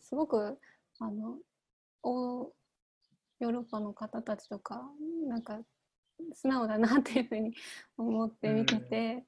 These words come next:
Speaker 1: なんか日本の人たちの方がむしろそういう、うん、なんだろう。なんか支配者の視点の内面化っ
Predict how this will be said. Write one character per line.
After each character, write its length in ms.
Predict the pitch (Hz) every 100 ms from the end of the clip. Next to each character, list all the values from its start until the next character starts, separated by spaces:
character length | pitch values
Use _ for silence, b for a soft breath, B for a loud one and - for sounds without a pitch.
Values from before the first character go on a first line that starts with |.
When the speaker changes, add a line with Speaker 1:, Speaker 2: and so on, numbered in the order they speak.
| B B -
Speaker 1:
な 80 | 294
ん 20 |
か 100 | 254
日 200 | 233 240
本 460 | 233 320 311 302
の 100 | 311
人 180 | 320 349
た 140 | 311 233
ち 100 | 233
の 60 |
方 160 | 220 214
が 100 | 202
む 140 | 240
し 120 | 262
ろ 400 | 226 214 214 254 311
そ 180 | _ 254
う 80 | 254
い 120 | 247
う、 200 | 247 339 381 240
う 40 |
ん、 260 | 233 240 285 - _ _
な 120 | 208 214
ん 40 |
だ 60 | 226
ろ 60 |
う。 40 | 262 _ _ _ b b b _ _ _ _
な 40 | 269
ん 20 |
か 140 | 233
支 180 | 220 -
配 300 | 226 294 339
者 140 | - 220
の 160 | 196
視 120 | 196
点 240 | - 214 208
の 160 | 202
内 200 | 226 202
面 240 | 208 202 208
化 140 | -
っ 80 | 196